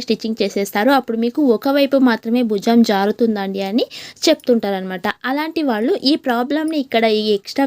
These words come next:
క్లాత్ని కట్ చేయడం ద్వారా మీకు భుజం జారుతుందని మీరు గుర్తుపెట్టుకోవాలి, ఓకేనా? just ఒక పావు ఇంచెస్ కన్నా తక్కువ క్లాత్ మీకు ఎక్కువగా వస్తే ఈ ప్లేస్లో మీరు కట్ చేసుకున్నా కూడా అంత పెద్ద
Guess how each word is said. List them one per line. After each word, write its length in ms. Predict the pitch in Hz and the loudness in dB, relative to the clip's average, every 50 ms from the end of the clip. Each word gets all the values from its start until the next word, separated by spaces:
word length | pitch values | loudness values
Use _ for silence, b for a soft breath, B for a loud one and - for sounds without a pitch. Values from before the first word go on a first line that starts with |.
| - | 0
క్లాత్ని 340 | 240 202 196 196 - - 233 - | 0 0 -2 -2 -4 -6 -4 -4
కట్ 160 | 202 196 - _ - | -4 -6 -6 _ -4
చేయడం 240 | 226 214 202 208 214 | -4 -4 -2 -4 -6
ద్వారా 180 | - 202 202 202 202 | -6 -6 -6 -4 -4
మీకు 180 | 208 214 320 359 349 240 | -4 -2 0 2 4 4
భుజం 260 | 226 214 226 220 220 208 208 | 4 4 2 0 0 0 -2
జారుతుందని 580 | 190 185 190 190 - 202 196 190 190 190 202 214 233 | -2 -2 -4 -4 -4 -4 -4 -4 -4 -4 -2 0 0
మీరు 120 | 262 262 - | 0 2 2
గుర్తుపెట్టుకోవాలి, 760 | 262 - - - 196 196 185 - - - 185 185 185 185 190 190 196 | 2 0 0 -2 -6 -6 -6 -6 -4 -4 -2 0 0 0 0 -2 -2
ఓకేనా? 280 | 196 - 220 226 226 226 B B B B B B B - 247 | -4 -4 -2 -2 -2 -4 B B B B B B B -2 0
just 180 | 339 349 - 381 349 | 0 2 2 2 2
ఒక 100 | 339 - - - | 2 0 0 0
పావు 280 | 240 233 240 262 302 285 | 2 2 2 4 4 2
ఇంచెస్ 240 | 262 - 285 294 - - | 2 2 0 -2 -2 -2
కన్నా 180 | 302 302 220 - - - | -2 -2 -2 -2 -4 -6
తక్కువ 320 | 233 - _ _ 320 339 339 339 | -6 -6 _ _ -2 -2 0 0
క్లాత్ 260 | 285 254 233 226 - 220 233 | 0 -2 -2 -2 -2 0 0
మీకు 160 | 233 - 233 208 | 0 2 2 0
ఎక్కువగా 300 | 190 - 208 202 226 233 233 220 | 0 -2 -6 -4 -2 -2 -2 -2
వస్తే 200 | 208 - - - 226 - 254 | -2 -6 -8 -6 0 2 2
ఈ 20 | 262 269 - | 2 2 0
ప్లేస్లో 340 | 208 202 220 - - 262 247 233 | 0 -2 -2 -2 -2 0 0 0
మీరు 120 | 208 202 - 202 | 0 -2 -2 -4
కట్ 160 | 196 - _ - | -4 -4 _ 0
చేసుకున్నా 360 | 262 254 - - 262 240 226 220 - 247 | 0 0 2 0 0 0 0 2 2 2
కూడా 120 | - - 226 | 2 2 2
అంత 160 | 220 226 233 254 247 - 214 | 0 0 0 -2 -2 -4 -4
పెద్ద 140 | 185 185 | -4 -2